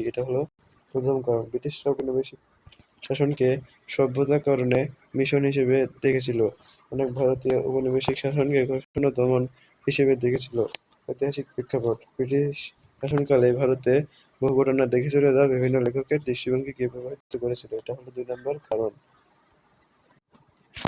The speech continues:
এটা হলো তিন নম্বর কারণ, লেখকের ব্যক্তিগত অভিজ্ঞতা। লেখকের ব্যক্তিগত অভিজ্ঞতা তার মতামতকে প্রভাবিত করতে পারে। এটা হলো তিন নম্বর। তো ক নম্বর প্রশ্নের উত্তর আমাদের খেয়ে এবার খ নম্বর,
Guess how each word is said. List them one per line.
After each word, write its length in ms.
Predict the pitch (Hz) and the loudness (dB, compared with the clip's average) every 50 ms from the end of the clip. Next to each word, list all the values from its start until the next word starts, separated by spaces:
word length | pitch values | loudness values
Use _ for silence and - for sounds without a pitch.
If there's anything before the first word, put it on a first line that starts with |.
| - - | -10 -10
এটা 160 | - - 139 | -10 -8 -8
হলো 160 | 139 139 139 | -6 -6 -8
তিন 180 | 135 - 143 135 135 | -6 -6 -6 -4 -2
নম্বর 200 | 135 131 135 139 | -2 -2 -2 -2
কারণ, 220 | 135 143 147 160 165 147 | -2 0 -2 0 0 -2
লেখকের 320 | 135 135 139 127 135 135 | -2 -2 -2 -2 -2 -2
ব্যক্তিগত 500 | 123 127 131 127 127 127 131 127 123 127 | -2 -2 -4 -4 -2 -2 -2 -2 -2 -2
অভিজ্ঞতা। 500 | 123 127 127 127 123 131 127 127 - 147 160 156 - _ _ _ - | -2 -2 -2 -2 -2 -2 -2 -2 -2 -4 -4 -6 -8 _ _ _ -4
লেখকের 420 | 135 139 139 139 139 151 147 139 | 0 0 2 2 2 0 -2 0
ব্যক্তিগত 540 | 131 135 135 - - 139 139 139 139 131 135 | -2 -4 -4 -4 -2 0 0 2 2 2 0
অভিজ্ঞতা 380 | 135 127 131 135 143 143 - 135 | 0 0 0 -2 -2 -2 -4 -2
তার 160 | - 143 135 | -2 -2 0
মতামতকে 1160 | 127 127 123 127 127 127 127 - _ - - 135 131 - _ _ _ _ - - - 135 143 | 0 -2 -2 -2 -4 -4 -6 -6 _ -4 -2 -2 -2 -4 _ _ _ _ -20 -4 0 0 0
প্রভাবিত 420 | 139 - 131 127 127 127 127 127 143 | 0 2 2 2 4 4 2 2 0
করতে 300 | 139 143 135 - - 127 | 0 0 -2 -2 -2 -4
পারে। 200 | - 107 - - - _ _ _ - - - _ _ _ _ _ _ _ _ _ - | -4 -4 -6 -10 -12 _ _ _ -18 -18 -18 _ _ _ _ _ _ _ _ _ -16
এটা 140 | - - 123 | -8 -4 -2
হলো 120 | 127 135 | -2 0
তিন 240 | 131 147 131 120 117 | 0 0 0 0 0
নম্বর। 180 | 117 107 107 - - _ | -2 -2 -4 -8 -12 _
তো 120 | - 123 | -12 -12
ক 80 | - - 131 | -4 0 0
নম্বর 340 | 131 135 131 131 131 135 131 | 2 2 2 2 2 2 0
প্রশ্নের 360 | - - 143 139 - 135 135 | 2 0 0 0 2 2 0
উত্তর 160 | 131 - 139 | 2 2 2
আমাদের 220 | 131 127 131 131 | 2 2 2 0
খেয়ে 200 | 131 - 143 139 151 156 | 0 2 2 2 2 2
এবার 160 | 127 120 123 123 - - | 0 -2 -4 -4 -10 -18
খ 80 | - - - 135 | -16 -6 -4 -2
নম্বর, 340 | 131 123 117 113 120 139 | -2 0 -2 -2 -2 -2